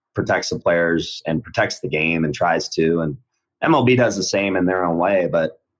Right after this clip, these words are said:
um, yeah, I, I, I definitely wouldn't be worried about it lasting too long.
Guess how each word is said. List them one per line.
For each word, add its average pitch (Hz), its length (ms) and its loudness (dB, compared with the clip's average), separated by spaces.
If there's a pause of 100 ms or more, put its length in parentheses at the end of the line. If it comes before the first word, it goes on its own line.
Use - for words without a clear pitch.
(180)
um, 76 420 -4 (840)
yeah, 73 160 2
I, 82 140 2 (320)
I, 87 120 2
I 82 40 0
definitely 85 460 0
wouldn't 80 200 0
be 76 100 0
worried 73 320 0
about 71 260 0
it 69 200 -4
lasting 67 440 -2
too 73 160 -4
long. 65 180 -4